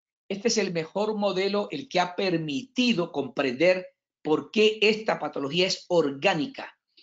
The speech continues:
y es el síndrome de intestino irritable postinfeccioso. Cuando alguien tiene una gastroenteritis viral o bacteriana, más frecuentemente bacteriana,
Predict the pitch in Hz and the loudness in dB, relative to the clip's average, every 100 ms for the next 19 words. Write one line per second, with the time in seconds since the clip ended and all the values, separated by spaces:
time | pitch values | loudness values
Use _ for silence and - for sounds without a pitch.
0 | - 151 165 202 180 165 151 143 185 220 | -18 -2 0 2 0 -2 -6 -4 0 2
1 | 233 226 _ _ 147 139 139 131 196 196 | 2 -2 _ _ -2 0 -2 -4 -2 2
2 | 180 151 190 196 208 214 - _ _ _ | 2 2 2 2 0 -2 -6 _ _ _
3 | 247 254 247 - 226 233 226 214 190 - | 4 6 2 -2 2 4 2 0 0 -2
4 | - - _ _ _ _ _ _ - 160 | -6 -16 _ _ _ _ _ _ 0 2
5 | 226 269 262 254 247 240 202 - 165 147 | 4 2 2 0 0 0 0 0 0 -2
6 | 139 147 226 - 147 - 131 135 180 185 | -2 -2 -2 -2 -4 -4 -4 2 2 0
7 | - 147 185 185 151 147 127 104 - 147 | -2 0 0 0 0 2 0 -6 -12 0
8 | 196 196 160 185 185 151 165 180 151 - | 0 2 2 2 0 -2 -2 -2 -6 -2
9 | 170 - - 143 131 120 92 | -2 -2 -6 -6 -4 -4 -6